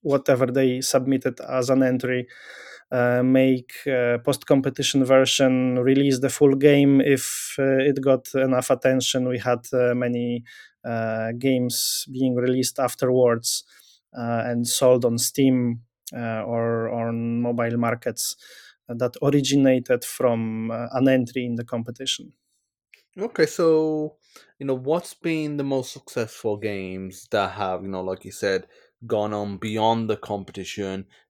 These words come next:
Speaker 2: been developed into something full-fledged and released on something like Steam? What would be, like, let's say, the notable three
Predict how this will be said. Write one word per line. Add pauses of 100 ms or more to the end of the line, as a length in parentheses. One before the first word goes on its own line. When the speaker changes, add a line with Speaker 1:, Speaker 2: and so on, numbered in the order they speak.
Speaker 2:
been
developed
into
something
full-fledged
and
released
on
something
like
Steam?
What
would
be, (440)
like, (120)
let's
say,
the
notable
three